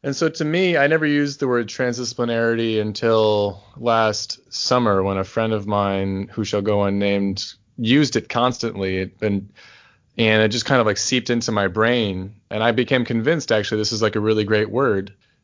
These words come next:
Um, and my understanding of it includes this idea that it's not just, like, more interdisciplinarity, but it's this idea that you're having academics work with non-academic actors and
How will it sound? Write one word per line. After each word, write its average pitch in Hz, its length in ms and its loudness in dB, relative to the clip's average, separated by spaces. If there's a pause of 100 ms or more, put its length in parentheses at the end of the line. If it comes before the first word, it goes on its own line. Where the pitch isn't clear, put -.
(140)
Um, 101 280 2
and 117 100 2
my 143 140 4
understanding 151 420 2
of 143 80 4
it 127 60 0
includes 120 340 0
this 120 160 -2
idea 113 500 4
that 107 320 2
it's 113 240 -6
not 147 300 0
just, - 800 -2
like, 107 180 0
more 117 1000 2 (420)
interdisciplinarity, 120 1000 0
but 113 160 2
it's 107 480 0
this 113 240 -6
idea 107 400 0
that 107 140 0
you're 107 140 -2
having 107 280 0
academics 104 540 -2
work 107 220 0
with 101 100 -4
non-academic 104 680 -2
actors 95 800 -2 (840)
and 98 680 0